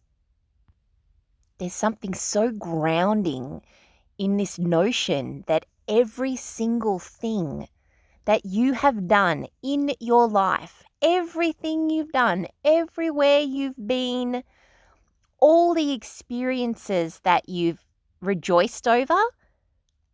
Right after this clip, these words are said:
and endured have led you to this exact point in time.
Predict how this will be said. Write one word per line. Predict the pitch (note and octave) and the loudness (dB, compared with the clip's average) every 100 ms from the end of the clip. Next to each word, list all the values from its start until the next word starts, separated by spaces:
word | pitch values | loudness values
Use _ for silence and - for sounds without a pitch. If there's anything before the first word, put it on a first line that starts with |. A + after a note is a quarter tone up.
| _ | _
and | F#3+ A#3 C#4 | 0 2 2
endured | D#4+ D#4+ E4 F#4 E4 F#3 F3 A#3+ - _ _ _ _ _ _ _ | 2 2 2 2 4 4 2 -6 -16 _ _ _ _ _ _ _
have | - A3+ G3 | 0 0 2
led | G#3+ A3+ F#3+ | 0 0 0
you | D#3 C3 - - | -6 -8 -8 -12
to | G3+ F#3+ | -10 -4
this | G#3 G#3 - - | -4 -4 -10 -12
exact | A3 G3 G3 F#3+ F3+ G3 G3+ - - - - _ _ _ _ | -8 -6 -4 -4 2 4 4 0 -14 -20 -20 _ _ _ _
point | - G#3 D#3 - - - _ _ | -6 -4 -4 -8 -20 -20 _ _
in | G3 F#3 | -4 -4
time. | F3 E3 D3+ A#2 C#2 | -2 0 0 -2 -8